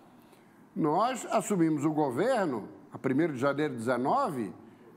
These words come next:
com um déficit fiscal de dois ponto cinco bilhões. Mas ainda temos um ponto quatro para enfrentar.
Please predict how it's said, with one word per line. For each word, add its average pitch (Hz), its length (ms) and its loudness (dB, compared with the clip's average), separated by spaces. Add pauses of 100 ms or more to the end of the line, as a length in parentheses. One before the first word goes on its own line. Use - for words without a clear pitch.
(140)
com 254 600 0 (1900)
um 160 580 0 (280)
déficit - 720 0 (200)
fiscal 185 880 -2 (680)
de 226 140 2
dois 214 580 0 (340)
ponto 226 360 2
cinco 202 580 0 (340)
bilhões. 190 1040 -2 (1700)
Mas 160 220 2
ainda 147 220 0
temos 185 360 0
um 180 120 2
ponto 185 280 -2
quatro 254 640 -2 (220)
para 170 160 2
enfrentar. 143 800 -2